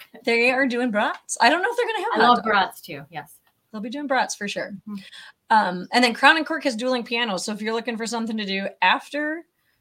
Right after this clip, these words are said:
Speaker 2: Oktoberfest, uh, you can hit them up. Sandbar would be after as well. And then happy birthday to Jamie Snyder from Snyder Shoes.
Speaker 1: Oh, happy birthday, Jamie.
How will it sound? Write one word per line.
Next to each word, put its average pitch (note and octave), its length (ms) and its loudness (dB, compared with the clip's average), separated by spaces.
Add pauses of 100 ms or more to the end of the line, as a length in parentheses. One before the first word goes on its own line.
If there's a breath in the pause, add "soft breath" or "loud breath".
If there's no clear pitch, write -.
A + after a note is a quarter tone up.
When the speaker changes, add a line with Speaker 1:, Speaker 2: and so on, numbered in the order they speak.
(220)
Speaker 2:
Oktoberfest, C#4 800 -4 (120)
uh, G#3 60 -4
you F#3+ 180 -6
can G#3 100 -8
hit G#3+ 120 -6
them G3+ 160 -2
up. C4 240 -6
Sandbar G#3 400 -2
would G3 100 -4
be G3 140 -8
after F#3+ 320 -4
as F#3 100 -8
well. G3+ 280 -6 (460 loud breath)
And A3+ 100 -2
then A3 100 0
happy A#3 220 0
birthday G#3+ 280 -4
to A3+ 80 -4
Jamie G3+ 300 -4
Snyder G3+ 480 -4
from A3 140 -10
Snyder G3 280 -6
Shoes. G3 420 -6
Speaker 1:
Oh, A3+ 340 -6
happy B3+ 200 -14
birthday, G3+ 320 -18
Jamie. G#3+ 300 -12